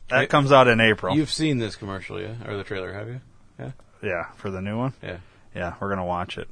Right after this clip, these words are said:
Speaker 2: Yeah.
Speaker 1: For Ghostbusters, what we're talking about now.
Speaker 2: Ghostbusters three Afterlife.
Speaker 1: Well, it doesn't say three, but it, th-, let's be honest, that's pretty much.
Speaker 2: Um, the other trailer that I saw had it, but I was watching a European
Speaker 1: Oh,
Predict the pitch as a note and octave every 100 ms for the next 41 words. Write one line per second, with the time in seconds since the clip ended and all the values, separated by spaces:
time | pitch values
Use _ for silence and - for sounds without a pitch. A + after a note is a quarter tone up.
0 | - - - - G2 G2 - _ - F2+
1 | F2 E2+ A2+ A2+ - F#2 - F#2+ G2 F#2
2 | F#2+ G#2+ G2+ G2+ F#2+ F2+ G#2 A2 G2+ -
3 | - - F#3+ - F#3+ - F#3 D3+ - -
4 | F3 F3 D3 G#2+ F#2+ F2 _ _ - D3
5 | C3+ C3 - E3 D3+ C#3+ C#3 A#2+ G2 -
6 | - - G#2+ A2+ D#3+ D#3+ B2+ F2+ D#2+ -
7 | F#2 D#2 - - G2+ G2 - G#2 F#2+ D#2
8 | F2 F2 - D2 C#2 - - - - -
9 | - - D2+ - - C3+ D#3+ E3+ E3+ E3
10 | E3 E3 D#3+ E3+ D#3+ F#3+ - E3+ D#3 C#3
11 | B2+ B2+ - A#2+ G2+ A2 A2 F#2 - -
12 | - G2+ G#2 G#2 G2 - G#2+ G2+ F#2 F#2+
13 | F#2+ F2 - G#2 G#2+